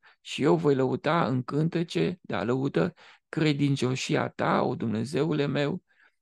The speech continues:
Te voi proslăvi în sunetele de harfă, o Sfântul Israel. Bucura se vor foarte buzele mele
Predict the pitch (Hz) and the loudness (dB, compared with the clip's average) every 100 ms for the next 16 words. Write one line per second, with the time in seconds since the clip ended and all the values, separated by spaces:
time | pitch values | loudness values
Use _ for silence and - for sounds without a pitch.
0 | _ - _ _ 170 143 147 143 - 143 | _ -20 _ _ 2 4 4 4 2 2
1 | 135 139 135 143 143 - 135 - 139 135 | 2 0 0 0 -2 0 -2 -2 -2 -2
2 | 117 - 104 131 135 139 160 - 170 - | -2 -2 -2 -2 0 0 0 -2 -2 -2
3 | _ _ - 135 - - 135 139 120 127 | _ _ -6 -6 -6 -2 -2 0 -2 -2
4 | - 123 127 - _ _ - _ - 120 | 0 0 0 -2 _ _ -20 _ -10 -6
5 | 123 - 113 123 180 156 160 135 139 - | -4 0 2 2 2 -2 0 0 -2 -6
6 | _ _ - - 147 127 - 147 143 - | _ _ -20 -18 -18 -8 2 4 4 -2
7 | 127 127 131 135 117 110 107 123 143 160 | -2 0 -2 0 0 0 0 0 0 -2